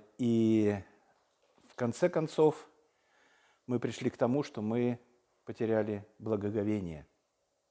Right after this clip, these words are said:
Вот сейчас мы потеряли благоговение. Нам всегда следует помнить, что,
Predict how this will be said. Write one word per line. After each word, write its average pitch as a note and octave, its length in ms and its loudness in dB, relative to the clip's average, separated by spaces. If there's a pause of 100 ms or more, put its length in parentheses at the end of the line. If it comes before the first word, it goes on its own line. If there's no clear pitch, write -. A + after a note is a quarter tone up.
(180)
Вот G2 160 -18
сейчас - 340 -2
мы G#2+ 120 -6
потеряли G#2+ 400 0
благоговение. G2+ 840 -2 (800)
Нам C#3+ 160 4
всегда F3+ 300 10
следует E3+ 460 4
помнить, F3 320 2
что, B2 840 6